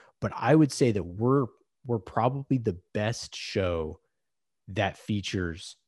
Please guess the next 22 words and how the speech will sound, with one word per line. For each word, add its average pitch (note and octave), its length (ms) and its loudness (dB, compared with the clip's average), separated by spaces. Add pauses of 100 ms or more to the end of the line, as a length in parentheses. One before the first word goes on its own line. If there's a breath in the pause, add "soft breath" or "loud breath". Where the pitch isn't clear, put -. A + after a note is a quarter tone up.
(200)
two D#3 680 2 (260)
different A#2 460 2
C A2+ 280 2
I G#2 200 4
Os D#2 540 -6 (1040)
every A#2+ 380 6
episode - 600 -4 (220)
in G2+ 120 -2
the E2 80 -4
world. - 420 -20 (240)
And, B2 100 2
like, G2+ 280 0
that's D3 280 2
what E3+ 140 4
I A#2+ 120 4
think A2+ 240 0
is G2 140 -4
remarkable, - 640 -10 (800)
is F#2+ 540 0 (460)
our G#2 120 -2
guests A#2+ 280 0
afterwards, F#2 640 -2